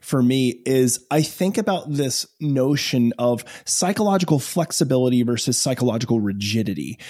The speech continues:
And a lot of individuals who are experiencing a lot of relationship tension is because they are very psychologically rigid. Um, they're not very accepting of what's going on. They can't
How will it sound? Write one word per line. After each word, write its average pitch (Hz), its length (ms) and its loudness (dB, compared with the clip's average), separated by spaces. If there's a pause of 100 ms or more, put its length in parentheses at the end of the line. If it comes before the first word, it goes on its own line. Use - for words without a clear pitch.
(180)
And 143 140 0
a 127 40 4
lot 135 280 2
of 196 120 2
individuals 117 920 2 (200)
who 147 100 2
are 135 100 2
experiencing 143 960 0
a - 80 -6
lot 123 260 0
of 117 160 -2
relationship 117 920 0
tension 196 600 2 (340)
is 151 160 0
because 156 640 0
they 139 340 2
are 127 220 2
very 131 240 0
psychologically 139 1080 0
rigid. 113 600 0 (160)
Um, 117 420 0
they're 117 220 -4
not 123 240 -2
very 120 220 0
accepting 156 640 0
of 131 120 0
what's 139 240 -2
going 131 260 0
on. 127 240 2
They 117 140 0
can't 156 400 0